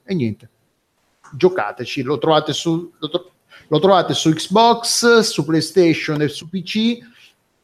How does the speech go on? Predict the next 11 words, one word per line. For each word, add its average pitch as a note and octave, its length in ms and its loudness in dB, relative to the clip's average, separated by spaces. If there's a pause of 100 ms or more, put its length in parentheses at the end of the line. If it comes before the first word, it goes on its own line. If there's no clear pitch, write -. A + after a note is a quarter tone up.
(120)
però G3 600 4
il, C#3+ 580 -12
non D3+ 200 -14
c'è D#3+ 220 -2
il, C#3+ 160 -4
il C3+ 320 -4
crossplay C3+ 540 -6
tra C3+ 160 -12
nessuna C3 300 -8
delle, B2 760 -4
delle, A#2 1040 -4